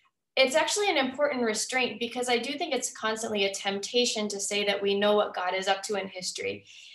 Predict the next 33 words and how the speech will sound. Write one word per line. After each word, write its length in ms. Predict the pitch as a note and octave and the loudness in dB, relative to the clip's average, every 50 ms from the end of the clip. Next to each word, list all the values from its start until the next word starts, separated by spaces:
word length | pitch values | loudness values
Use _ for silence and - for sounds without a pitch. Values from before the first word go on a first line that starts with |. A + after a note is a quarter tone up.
| - _ _ _ | -20 _ _ _
And 340 | - A#3 A#3 A#3+ A#3 - - _ _ _ _ | 0 0 0 0 -2 -6 -10 _ _ _ _
he 380 | - - - C#4 C4 C4+ - - | -14 -8 -4 -2 -2 -2 -4 -2
points 300 | - B3+ C4 C4 C4 C4+ | -2 -2 -2 2 4 4
out 180 | B3 A3 A3 | 4 4 4
that 140 | A#3 A3+ A3 | 2 2 4
we 120 | A3+ A3 | 2 2
know 200 | A3 A3 A3 A#3+ | 4 4 6 6
that 160 | C4 C#4 - - | 6 4 4 4
God 180 | A3+ A3+ C4 | 4 4 4
is 140 | C#4 C4+ - | 4 2 0
just 500 | - G3+ E3+ G3 A3+ - - - - - - - - _ _ _ _ _ _ _ _ _ _ _ _ _ _ _ _ - | -2 -2 -2 -2 -2 -4 -4 -6 -6 -8 -8 -12 -18 _ _ _ _ _ _ _ _ _ _ _ _ _ _ _ _ -6
and 180 | G3 F#3+ G3 F#3+ | -4 -2 2 4
loves 240 | B3 D4+ - G#3 | 4 4 4 2
justice. 640 | - G#3+ G3 - - - G3 F#3+ G#3+ - - - - _ _ _ _ _ - | 0 0 0 -2 -2 -4 -4 -6 -6 -6 -8 -10 -12 _ _ _ _ _ -2
Um, 200 | G3 G3+ G#3 G#3 | 0 2 2 4
we 100 | A3 A3+ | 6 6
know 140 | A#3 A#3 A#3 | 8 6 6
that 120 | A#3 A3+ | 6 4
God 140 | A3+ G#3 G#3 | 4 4 4
is 140 | G#3+ G#3 A3 | 2 2 2
merciful. 640 | A3+ A3+ A3 A3 - - - - - - - - - - - - - _ _ _ _ _ _ _ _ _ _ _ _ _ _ _ - | 4 4 2 2 -2 -4 -8 -8 -8 -8 -8 -10 -12 -14 -18 -20 -20 _ _ _ _ _ _ _ _ _ _ _ _ _ _ _ -2
Um, 500 | - G3 G3 F#3+ F#3 F#3 F#3 F3+ F3+ F3+ - _ _ _ _ _ _ _ _ _ _ _ _ _ _ - | 2 4 4 4 2 0 -6 -8 -10 -12 -16 _ _ _ _ _ _ _ _ _ _ _ _ _ _ -20
but 320 | G3+ - B3 B3 B3 B3 | 0 4 6 6 6 6
there's 200 | C4+ C#4 C#4+ C#4+ | 6 4 6 6
a 120 | D#4 D4 C#4+ | 4 4 4
restraint 580 | C#4+ C#4+ - - - E4 E4+ F4 E4+ D#4 - - - - - _ _ _ _ _ _ _ _ _ _ _ _ _ _ _ - - - | 4 2 2 0 0 2 2 2 0 -2 -4 -6 -6 -6 -10 _ _ _ _ _ _ _ _ _ _ _ _ _ _ _ -8 -8 -8
to 260 | - C#4 D4 D4 D4 | -6 -6 -4 -4 -4
his 220 | C4 A#3 A3+ A3 A3 | -2 0 0 0 2
argument 640 | G3+ F#3+ G3 F#3+ F#3+ G3 F#3+ F#3 F#3 F#3 F#3 - G#3 | 2 0 0 0 -2 -2 -2 -2 -2 -4 -4 -4 -4
that 140 | A3 G#3+ | 0 2
I 120 | G#3+ G#3+ A3 | 2 2 2
think 320 | G#3+ C4 C4 C4+ C4 B3+ | 0 -4 -6 -4 -2 0
is 320 | A#3 G#3+ G#3+ - - - | 0 0 0 -2 -6 -8